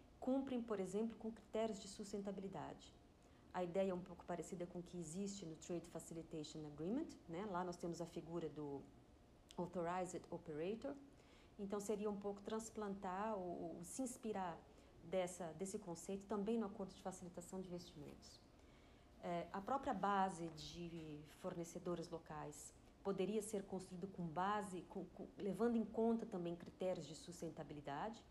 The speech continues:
né? E, é, o próprio comitê de investimento também poderia ter um papel ainda mais importante nessa área. É, por exemplo, se os membros pensassem em incluir no acordo já uma agenda de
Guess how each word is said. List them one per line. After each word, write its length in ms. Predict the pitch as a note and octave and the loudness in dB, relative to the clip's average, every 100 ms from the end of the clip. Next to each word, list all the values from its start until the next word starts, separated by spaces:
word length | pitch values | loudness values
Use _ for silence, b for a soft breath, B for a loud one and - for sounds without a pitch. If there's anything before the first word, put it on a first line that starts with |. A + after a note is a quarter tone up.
| - | -10
né? 260 | E3 F#3 B3+ b b b b b b b b - - | -4 -4 -4 b b b b b b b b -10 0
E, 400 | C4 D4+ - - - | 4 4 4 -4 0
é, 600 | F#3 F3+ F3 F3 E3+ E3 E3 - | 4 4 4 4 2 0 -4 -4
o 80 | B3 | -6
próprio 380 | A#3 B3 B3 B3+ | 2 2 2 0
comitê 460 | C#4+ C4+ B3+ C#4+ | 2 2 2 0
de 100 | C#4+ | 2
investimento 640 | A#3+ A3 G#3 F3+ F3+ G#3+ - | 2 2 0 -2 0 -2 0
também 320 | A#3 A3 B3+ | 2 4 4
poderia 360 | C4+ A3 G3+ G3 | 2 2 2 0
ter 200 | G#3 G#3 | 0 0
um 60 | |
papel 360 | G3+ G3 G#3 G#3 | -2 -2 -2 0
ainda 380 | A3+ C#4 E4+ C#4 | 2 4 6 6
mais 360 | A3+ B3 C#4+ C#4+ A#3 | 6 6 4 2 0
importante 800 | A3+ F#3 - E3+ F3 F#3+ - - - - | 0 0 -4 -4 -2 -4 -8 -14 -8 0
nessa 300 | A#3+ A#3+ G3 | 2 2 0
área. 400 | E3 F3 F#3 A#3 - - b b b - - | 2 2 2 -2 -8 -18 b b b -20 -6
É, 380 | F3 E3 D#3+ D#3 | -2 0 0 0
por 140 | - A3 | 4 4
exemplo, 340 | G3 G3+ G#3+ | 6 2 0
se 140 | - B3 | -4 -2
os 100 | A3 | 2
membros 320 | A3 G3 - | 0 0 -4
pensassem 680 | G#3+ F#3+ - G3 F#3+ G#3+ G#3 | -4 -2 0 -2 -2 -6 -2
em 220 | A#3+ D4+ | 2 4
incluir 400 | F#4 A#3+ G#3 G3 G3 | 4 2 2 2 0
no 80 | G3+ | -2
acordo 480 | G3+ G3+ G3 G3 | 0 0 0 -2
já 200 | F3+ G3+ G3 | -2 2 4
uma 220 | G3+ A#3+ | 4 2
agenda 560 | G#3 D#3 G3 G3 G3+ C4+ - - - | 2 2 2 4 0 -4 -10 -18 -14
de 360 | E3+ F#3 F#3 | -10 -4 -2